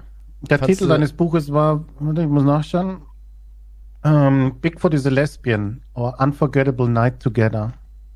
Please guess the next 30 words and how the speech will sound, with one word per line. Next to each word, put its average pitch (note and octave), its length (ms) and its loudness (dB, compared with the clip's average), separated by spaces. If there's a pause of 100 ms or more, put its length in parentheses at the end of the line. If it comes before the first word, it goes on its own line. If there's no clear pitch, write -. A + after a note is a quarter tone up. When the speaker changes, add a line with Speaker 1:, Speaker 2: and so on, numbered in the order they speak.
(1040)
Speaker 2:
Ja, - 80 -4
klingt G2+ 160 -2
doch F#2 100 -6
geil. C3+ 300 0 (520)
Speaker 1:
Mhm. G2 460 -8 (380)
Ja, D3+ 80 2
mein, D#3 260 4
mein D3 160 2
Review F3 460 0
war, E3 160 2
die D3 100 -6
Charaktere D#3 560 -2
haben D#3 140 2
keine C#3+ 240 0
Tiefe. G3+ 440 -6 (720)
Speaker 2:
Brauchen C#3 160 2
Speaker 1:
Und B2 60 0
Speaker 2:
sie A#2+ 140 2
auch G2+ 60 -4
Speaker 1:
Bigfoot F#3+ 200 2
Speaker 2:
nicht. D3 240 -12
Speaker 1:
wird D#3 160 2
als D3+ 240 -2
oberflächliche D#3 680 0
Liebesmaschine B2+ 960 0
entlarvt. G#2 480 -6
Speaker 2:
Ist D#3 100 -2
er D#3+ 120 4
ja G2 100 2
auch. F2 320 -6